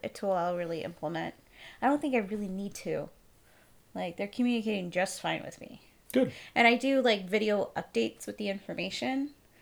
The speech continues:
Speaker 1: So they see my face.
Speaker 2: Right.
Speaker 1: So,
Speaker 2: Well,
Speaker 1: I
Speaker 2: it's
Speaker 1: don't know.
Speaker 2: working for you. That's all that
Speaker 1: Yeah.
Speaker 2: matters.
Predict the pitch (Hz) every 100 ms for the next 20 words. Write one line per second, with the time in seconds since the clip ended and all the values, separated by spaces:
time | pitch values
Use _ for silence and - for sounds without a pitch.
0 | - - - - 262 240 240 311 311 190
1 | 170 220 196 - 196 - - - 95 90
2 | - - _ _ _ _ - _ _ _
3 | - 190 175 170 - - 254 254 120 151
4 | - 107 107 107 135 123 254 196 104